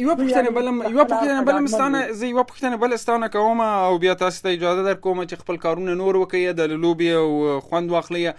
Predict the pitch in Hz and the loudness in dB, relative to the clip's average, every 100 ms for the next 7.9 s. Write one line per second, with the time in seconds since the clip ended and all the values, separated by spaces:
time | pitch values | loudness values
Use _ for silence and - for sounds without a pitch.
0 | - - - - 185 202 202 202 196 190 | -12 -20 -20 -6 0 2 2 2 0 -2
1 | 175 190 180 175 - 190 180 202 208 208 | -4 -6 -8 -10 -16 -14 -4 -4 -2 -6
2 | - 311 - - 240 208 180 196 190 180 | -6 -6 -6 2 2 2 -2 -2 -2 -4
3 | 170 185 170 165 170 208 208 185 160 147 | -6 -8 -8 -12 -2 0 2 2 2 2
4 | 214 196 180 175 180 160 131 - _ _ | 2 2 0 0 0 0 -4 -14 _ _
5 | - 175 180 175 175 170 165 160 160 151 | -6 0 0 0 0 2 4 2 0 -2
6 | 165 139 147 190 - 180 175 156 151 135 | -4 -2 0 -2 0 0 2 2 -2 -2
7 | - 143 139 165 156 147 160 143 | -4 -2 0 0 0 0 0 0